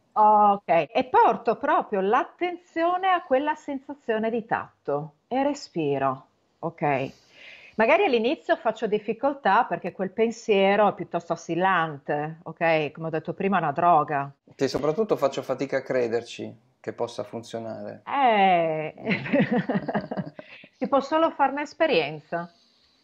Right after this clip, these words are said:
Speaker 1: ok?
Speaker 2: Mhm.
Speaker 1: Eh, il bambino impara facendo esperienza,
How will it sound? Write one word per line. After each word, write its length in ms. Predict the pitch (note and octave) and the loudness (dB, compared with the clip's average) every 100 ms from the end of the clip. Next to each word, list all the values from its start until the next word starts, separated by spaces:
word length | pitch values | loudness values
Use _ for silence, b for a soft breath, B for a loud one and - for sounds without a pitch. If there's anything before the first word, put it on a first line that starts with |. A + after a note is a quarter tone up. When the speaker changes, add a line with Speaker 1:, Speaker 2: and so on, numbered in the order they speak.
| _ - | _ -6
Speaker 1:
ok? 200 | F3+ F3+ E3 D#3 D3+ - _ | -6 -2 -2 -2 -6 -12 _
Speaker 2:
Mhm. 240 | A#2 B2 | -16 -6
Speaker 1:
Eh, 180 | D3+ E3+ G3+ | 0 0 2
il 60 | |
bambino 460 | F#3+ C#4+ B3 C4 F4 | 0 2 2 0 0
impara 640 | C4+ G#3 F3+ F3 F#3 C4+ - _ _ | -4 0 2 4 2 -2 -6 _ _
facendo 320 | F3 - E3 | -20 -16 -12
esperienza, 760 | E3 - B3+ G#3 E3+ - D#3 D#3 | -12 -8 -6 -6 -8 -6 -6 -6